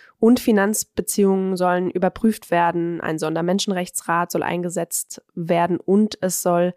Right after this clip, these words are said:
Schutzprogramme für besonders gefährdete Menschen geben. Was sagen Sie? Reichen diese Sanktionen aus?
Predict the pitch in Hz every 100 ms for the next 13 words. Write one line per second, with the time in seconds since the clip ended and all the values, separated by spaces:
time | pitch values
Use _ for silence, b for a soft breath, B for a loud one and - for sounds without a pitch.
0 | b b b - 196 190 - - 175 165
1 | 165 165 165 170 _ _ - 190 175 170
2 | 165 - 170 170 170 160 - 170 - 156
3 | 156 - 151 139 - - - - - -
4 | - b b b b b b b b b
5 | _ 175 190 185 - - 185 190 190 175
6 | 160 - - 165 202 220 208 190 175 170
7 | 170 170 202 180 170 - 165 190 247 269
8 | - -